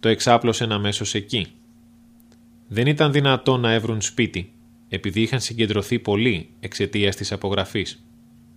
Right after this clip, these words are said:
Τούτο υπογραμμίζει και ο Λουκάς, όταν λέγει ότι «διατομή είναι τόπον, ανέκλεινεν αυτόν». Έπειτα τον εσήκωσε και τον εκράτησε εις τα γόνατά της. Η άφιξης εις την Βιθλεέμ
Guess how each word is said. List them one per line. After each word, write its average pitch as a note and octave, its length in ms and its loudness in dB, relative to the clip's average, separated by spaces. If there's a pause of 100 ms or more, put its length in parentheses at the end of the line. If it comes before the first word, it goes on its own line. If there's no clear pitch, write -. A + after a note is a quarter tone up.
(1000)
Τούτο A2 240 2
υπογραμμίζει A#2 640 2
και A#2 120 2
ο G#2+ 40 6
Λουκάς, G#2 600 0 (400)
όταν B2 320 2
λέγει B2 360 6
ότι A#2+ 440 2 (260)
«διατομή G#2+ 600 0
είναι A#2 160 0
τόπον, F#2+ 520 2 (360)
ανέκλεινεν F#2 640 -2
αυτόν». D#2+ 400 -8 (1400)
Έπειτα B2 360 4
τον B2 140 0
εσήκωσε A#2+ 540 0
και A#2 100 -4
τον G#2+ 160 -4
εκράτησε A2+ 500 0
εις G#2 80 -6
τα G#2 80 -2
γόνατά G2+ 500 -2
της. - 300 -18 (1300)
Η G#2 140 2
άφιξης C3+ 460 2
εις C3 120 0
την A#2 140 0
Βιθλεέμ G#2 560 0